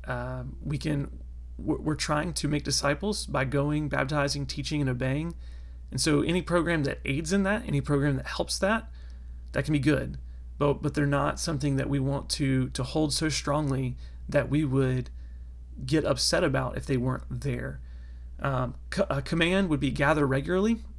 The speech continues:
Uh, Hebrews ten twenty-five, you can put that down. If you're not gathering regularly with another body, with a body of believers, uh, for Bible study, for prayer, for all these things that we've listed as commands,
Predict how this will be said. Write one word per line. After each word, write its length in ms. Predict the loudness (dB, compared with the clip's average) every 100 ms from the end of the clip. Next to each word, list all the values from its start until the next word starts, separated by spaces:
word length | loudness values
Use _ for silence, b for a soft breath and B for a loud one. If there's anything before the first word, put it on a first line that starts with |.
| -12 -10
Uh, 100 | -6
Hebrews 360 | 0 2 2
ten 180 | 2 0
twenty-five, 600 | 2 0 2 0 2 -2
you 60 | -2
can 100 | -2
put 140 | 0
that 140 | 0 2
down. 340 | 0 0 -4 B B B B
If 120 | -2 2
you're 120 | 2
not 140 | 4
gathering 360 | 4 4 4 2
regularly 320 | 2 2 0
with 320 | 0 0 -2 -4
another 260 | 0 2 2
body, 300 | 4 2 2
with 320 | -4 -2 0
a 60 |
body 240 | 2 2 2
of 40 |
believers, 600 | 2 2 2 2 0 -2 B B B B -6
uh, 220 | -4 -2
for 160 | 0
Bible 240 | 2 2 2
study, 220 | 2 0
for 120 | -2
prayer, 440 | -2 2 4 2 -2
for 160 | -2
all 140 | 2 4
these 180 | 4
things 140 | 2 2
that 60 | 2
we've 120 | 2
listed 260 | 0 2
as 80 | 0
commands, 600 | 0 0 2 0 0 -4